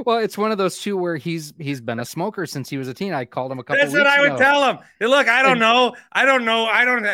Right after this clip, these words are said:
Speaker 2: how do I have a good enough relationship with you to say that? I don't, I don't know. That's just
Speaker 1: Dude,
Speaker 2: what I
Speaker 1: it,
Speaker 2: would say.
Speaker 1: I'm fair.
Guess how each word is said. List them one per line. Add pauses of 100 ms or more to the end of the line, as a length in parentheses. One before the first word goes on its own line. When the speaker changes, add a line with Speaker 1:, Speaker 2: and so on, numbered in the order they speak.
(200)
Speaker 2:
how
do
I
have
a
good
enough
relationship
with
you
to
say
that?
I
don't,
I
don't
know. (180)
That's
just
Speaker 1:
Dude,
Speaker 2:
what
I
Speaker 1:
it,
Speaker 2:
would
say. (400)
Speaker 1:
I'm
fair.